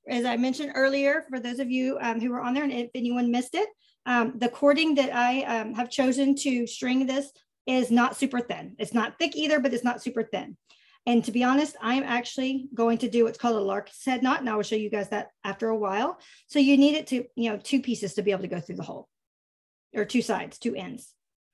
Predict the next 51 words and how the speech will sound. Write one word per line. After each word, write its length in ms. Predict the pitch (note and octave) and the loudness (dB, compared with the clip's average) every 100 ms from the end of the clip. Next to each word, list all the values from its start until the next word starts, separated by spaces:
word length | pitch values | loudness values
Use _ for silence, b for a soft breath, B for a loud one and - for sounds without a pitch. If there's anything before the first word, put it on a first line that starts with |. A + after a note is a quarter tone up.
| _ _ | _ _
So, 220 | A3+ A#3+ - | 0 0 -2
so 180 | - A3 | 0 2
I 80 | B3 | 4
wanna 180 | C4+ C#4 | 6 6
make 160 | B3+ | 4
sure 140 | - A#3 | 0 -2
my 120 | G#3+ | -2
hole 180 | G#3 G3 | -2 -4
is 100 | F#3 | -6
kinda 220 | G3+ F3+ | -6 -6
big. 240 | F3+ - b b b A3 | -8 -14 b b b 4
This 200 | C#4+ - | 4 6
one 120 | D#4+ | 2
right 180 | D4 C4+ | 4 4
here, 260 | C4+ D4 | 4 4
I 60 | B3+ | 2
just 140 | A#3 | -2
did 80 | B3+ | 0
a 60 | A#3+ | 0
hole 100 | A#3 | 0
at 60 | |
the 80 | A3+ | -2
top 320 | A3 A3+ - | -4 -6 -4
for 180 | - A3 | 0 2
a 60 | A3+ | 2
necklace. 440 | G#3+ G#3 D#4 - - _ _ _ - | 0 -2 -6 -6 -18 _ _ _ -4
Um, 180 | A3+ | 0
this 180 | G#3+ C#4 | 2 4
will 120 | C#4+ | 6
not 180 | C#4 C4 | 6 4
be 80 | A#3 | 2
dry 300 | G3+ A3 A3+ | 0 2 2
and 180 | A3+ G3+ | 0 -4
ready 380 | G3+ A3+ B3 - | -4 -4 -6 -4
to 240 | C4+ A#3 | 0 2
string. 480 | A3+ - A3+ A#3 D4 - | 0 -2 0 2 0 0
I 80 | |
will 100 | G#3+ | -2
be 100 | G#3 | 0
using 280 | G#3 G#3 A3 | -2 -2 -2
another, 320 | G#3 G3+ G3 - _ _ | -6 -6 -6 -8 _ _
you 120 | A3+ | -8
know, 120 | G3+ G3 | -6 -6
one 180 | G#3+ | -4
I 60 | G3+ | -4
did 160 | G3 G3+ | -6 -4
earlier, 360 | G#3 G3+ B3 C#4 | -2 0 0 0
but 120 | - | -2
you 100 | A3 | -2
can 160 | A#3 G#3+ | -2 -4
see 440 | - A3 G#3+ G#3 | -2 0 0 -6